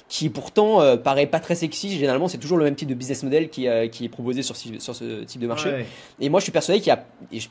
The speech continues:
Speaker 1: bah, tu peux le confirmer ou pas d'ailleurs, mais je pense que, euh, les, les acteurs de ce marché, bah, sont friands de ce, de ce type de data et savent exactement où se trouvent les opportunités.
Speaker 2: Très clairement. Très, très clairement. Bah, ça, je, encore une fois, euh, je, je ne peux que te confirmer, puisque,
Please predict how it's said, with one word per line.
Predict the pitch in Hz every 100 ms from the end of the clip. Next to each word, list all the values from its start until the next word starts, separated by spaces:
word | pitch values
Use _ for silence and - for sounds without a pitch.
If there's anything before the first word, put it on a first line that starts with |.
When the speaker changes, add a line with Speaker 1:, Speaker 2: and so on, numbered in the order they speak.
| _
Speaker 1:
bah, | - 110
tu | -
peux | - 110 104
le | 104
confirmer | - - 110 113
ou |
pas | 113 -
d'ailleurs, | 139 170 156 - - -
mais | 135 -
je | -
pense | 208
que, | 147
euh, | 135 - - - - - - 90 - _
les, | 110 123 120 120
les | 147 180
acteurs | 190 196
de |
ce | 147
marché, | 139 - 226 226 - _ _
bah, | 113 120 107 110
sont | -
friands | - - 175 190
de | 180
ce, | 139 135 123 127 117
de | 113
ce | 113 123 117
type | - 131
de | 117
data | 117 185 185
et |
savent | - 131
exactement | 123 - 139 156
où |
se | 147
trouvent | 135
les | 123
opportunités. | 123 117 127 120 - - - - - - - - - - _ - _ - -
Speaker 2:
Très | - 135
clairement. | 131 117 104 - - - - - - - - - - _ _ _ _ _ _
Très, | - 170
très | 131 139
clairement. | 139 135
Bah, | 113
ça, | 101 139
je, | 123
encore | 107 107 113
une |
fois, | 113 143
euh, | 113 110 107
je, | - 120
je | 110
ne | 113
peux | -
que | 131
te | 135
confirmer, | - 123 156
puisque, | 165 -